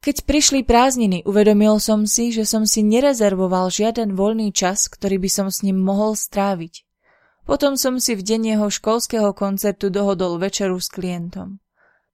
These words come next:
Tiež som ho zabudol zobrať na polročnú prehliadku k zubárovi, aj napriek tomu, že mi to Aniša týždeň predtým pripomínala. A začal som po neho v piatky chodiť neskoro.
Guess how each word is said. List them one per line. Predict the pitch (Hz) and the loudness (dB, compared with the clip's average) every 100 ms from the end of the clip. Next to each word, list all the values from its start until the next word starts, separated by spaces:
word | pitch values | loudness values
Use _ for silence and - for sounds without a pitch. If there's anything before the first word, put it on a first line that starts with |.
| _ _ _ _ | _ _ _ _
Tiež | - 311 302 | 0 0 2
som | 214 196 | 2 2
ho | 196 | 0
zabudol | 190 185 180 190 185 | 2 0 2 0 0
zobrať | 196 185 196 185 | 0 2 2 2
na | 190 - | -2 4
polročnú | 208 233 240 240 - 226 202 | 6 6 4 0 0 -2 0
prehliadku | 196 202 202 190 - 190 | 0 2 0 0 -2 -4
k | 175 | -2
zubárovi, | 185 190 202 202 196 214 - - - - | 0 4 4 4 2 -2 -4 -18 -20 -4
aj | - 254 | 2 4
napriek | 262 262 254 247 | 4 4 2 0
tomu, | - 240 220 | 0 2 2
že | 202 196 | 2 0
mi | 190 | 0
to | 196 | -2
Aniša | - 208 202 - 196 190 | -2 0 0 -2 -4 -2
týždeň | 226 247 226 202 196 | -4 -2 -2 -2 -2
predtým | 196 190 185 175 | -2 -2 -6 -4
pripomínala. | 175 190 175 175 180 180 190 _ _ _ _ _ _ _ _ 196 | -6 -6 -8 -10 -12 -14 -16 _ _ _ _ _ _ _ _ 2
A | |
začal | 202 214 214 202 | 4 6 6 4
som | 196 190 | 4 0
po | 190 202 | 0 0
neho | 202 | -2
v | 190 | -2
piatky | - 196 - 196 | 0 0 0 -10
chodiť | - 190 185 175 | -4 -4 -4 -4
neskoro. | 190 180 - 185 180 | -2 -4 -4 -6 -8